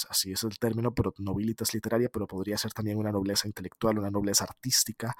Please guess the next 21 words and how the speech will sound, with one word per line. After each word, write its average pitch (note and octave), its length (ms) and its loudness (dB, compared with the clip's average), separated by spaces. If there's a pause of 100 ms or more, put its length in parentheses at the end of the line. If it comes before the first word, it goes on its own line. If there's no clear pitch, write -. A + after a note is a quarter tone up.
(440)
una A#2 180 0
nobleza A2+ 440 4
cultural, A#2 760 4 (400)
y C3 120 0
que A#2+ 100 2
precisamente B2+ 640 4
aspirar C3 760 10 (400)
al G#2+ 160 0
conocimiento, A#2+ 840 2
aspirar G#2 340 4
a A#2+ 40 6
la B2+ 120 8
cultura, C3 720 6
aspirar G#2 420 0
al A2+ 140 2
arte, B2+ 480 4 (320)
es B2 180 2
aspirar B2 680 8
a A#2+ 80 4
la A2+ 300 4 (120)
dignidad A#2 680 4